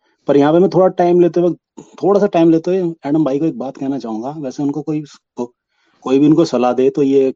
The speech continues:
خیر ٹھیک نہیں ہوگا، پر ایک نا کہیں پہ ایک کہاوت ہے کہ کہیں گاؤں میں نا ایک بہت بڑا سانپ تھا، تو وہ سانپ جو تھا گاؤں کے لوگوں کو کھا جاتا تھا۔ تو وہاں سے کوئی مہاتما، کوئی سنت لوگ گزر رہا تھا،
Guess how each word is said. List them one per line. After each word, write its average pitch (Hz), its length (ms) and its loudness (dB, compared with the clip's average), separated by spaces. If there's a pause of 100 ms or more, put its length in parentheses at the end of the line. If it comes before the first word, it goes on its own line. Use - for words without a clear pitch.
خیر 113 100 -8 (160)
ٹھیک 120 200 -4
نہیں 123 120 0
ہوگا، 110 200 -8 (880)
پر 180 120 0 (120)
ایک 165 220 4
نا 196 180 4 (560)
کہیں 139 180 -2
پہ 160 80 0
ایک 160 220 -2
کہاوت 143 400 -8
ہے 117 100 -10
کہ 143 180 -6
کہیں 151 520 -4
گاؤں 127 220 -2
میں 143 120 0
نا 160 60 -2
ایک 156 100 -2
بہت 120 240 -8
بڑا 147 260 -4 (520)
سانپ 127 260 -2
تھا، - 100 -16 (1500)
تو 113 80 -6
وہ 120 120 -6
سانپ 117 480 -8
جو 127 80 -4
تھا 120 280 -4
گاؤں 117 220 0
کے 135 60 0
لوگوں 127 220 0
کو 151 100 2
کھا - 160 -6
جاتا 123 300 -4
تھا۔ 95 100 -14 (2250)
تو 165 100 2
وہاں 127 220 -2
سے 175 120 2
کوئی 190 180 6
مہاتما، 156 460 0
کوئی 165 140 2
سنت 147 320 -2
لوگ 143 280 0
گزر 127 200 -2
رہا 135 140 -2
تھا، 127 280 -8